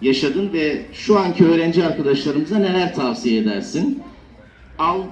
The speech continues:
elde ettiğin derecenle birlikte paylaşırsan sevinirim. Çünkü o derecede benim de katkım vardı.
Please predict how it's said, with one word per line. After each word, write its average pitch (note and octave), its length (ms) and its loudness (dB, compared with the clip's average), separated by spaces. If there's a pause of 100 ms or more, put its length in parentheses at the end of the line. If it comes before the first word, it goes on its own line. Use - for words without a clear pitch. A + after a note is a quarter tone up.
elde F3 300 -4
ettiğin G#3+ 380 4
derecenle F3+ 600 6
birlikte A#2 360 -6
paylaşırsan D#3 680 -2
sevinirim. C3+ 580 2 (300)
Çünkü D3 240 -2
o C#3+ 140 2
derecede C3+ 460 2
benim A#2+ 220 6
de G2+ 120 -2
katkım F#2+ 480 -12
vardı. E3+ 280 -14